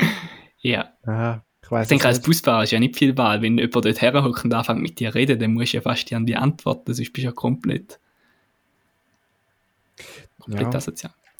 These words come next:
Speaker 1: Momentan haben sie zwar jetzt noch Corona-Schutz. Und ich weiss nicht, ob das wirklich
Speaker 2: <laughs>
Speaker 1: eine sinnvolle Sicherheitsmaßnahme ist,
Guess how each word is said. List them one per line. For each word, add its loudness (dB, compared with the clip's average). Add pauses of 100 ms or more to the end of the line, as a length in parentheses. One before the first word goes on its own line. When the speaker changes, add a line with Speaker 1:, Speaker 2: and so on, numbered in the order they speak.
Speaker 1:
Momentan 6
haben 0
sie -4
zwar 4
jetzt -2
noch -2
Corona-Schutz. 0 (880)
Und 0
ich 2
weiss 8
nicht, 12
ob 12
das 0
wirklich 4
Speaker 2:
<laughs> 2
Speaker 1:
eine 4
sinnvolle 4
Sicherheitsmaßnahme 2
ist, 0